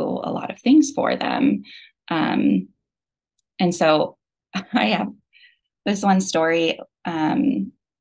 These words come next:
of how my dad actually did this for me. Um, I was in third grade and I forgot my homework at school. So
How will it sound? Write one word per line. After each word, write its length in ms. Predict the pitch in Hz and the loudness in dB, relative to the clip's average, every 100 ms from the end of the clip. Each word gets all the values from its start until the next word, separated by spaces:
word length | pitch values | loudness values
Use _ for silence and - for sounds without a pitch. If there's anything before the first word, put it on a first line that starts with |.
| _ _ _ _ _ _ | _ _ _ _ _ _
of 160 | 185 170 | -4 0
how 140 | 175 | -2
my 160 | 165 151 | 2 0
dad 300 | 139 156 190 | 0 -2 -2
actually 440 | 190 - - - | -2 -4 -4 -4
did 240 | - - - | -6 -8 -6
this 240 | - - - | -4 -4 -4
for 80 | - | -4
me. 440 | - - - - - - _ _ _ | -2 0 0 -4 -8 -20 _ _ _
Um, 520 | 165 156 151 147 151 151 _ _ _ _ _ - | -4 -2 0 0 -2 -10 _ _ _ _ _ -10
I 60 | 170 | -6
was 120 | 156 | -4
in 140 | 170 156 | -4 -2
third 260 | 156 151 | -2 -2
grade 420 | - 147 151 165 | -2 0 2 0
and 420 | 202 170 156 151 151 | -2 0 2 2 0
I 600 | 156 151 151 160 165 - - 196 - | -4 -4 -4 -4 -4 -6 -10 -16 -8
forgot 300 | 160 165 185 | -4 -4 -2
my 140 | 175 | -4
homework 360 | 170 180 185 190 | -2 -2 -2 -2
at 140 | - | -2
school. 460 | - - - - - | -4 -2 -2 -2 -2
So 580 | - - - - - | -2 -2 -2 -2 -4